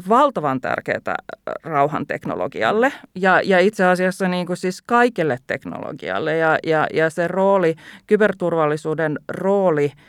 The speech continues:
on vaan kasvamaan päin. Ö,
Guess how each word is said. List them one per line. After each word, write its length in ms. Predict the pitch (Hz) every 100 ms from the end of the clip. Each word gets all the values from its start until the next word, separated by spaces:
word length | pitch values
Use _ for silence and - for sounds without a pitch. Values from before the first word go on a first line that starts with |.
| - _ _ -
on 240 | 165 160 -
vaan 300 | 185 214 185
kasvamaan 560 | - 127 - 82 - -
päin. 200 | - - - - _ _ -
Ö, 160 | 156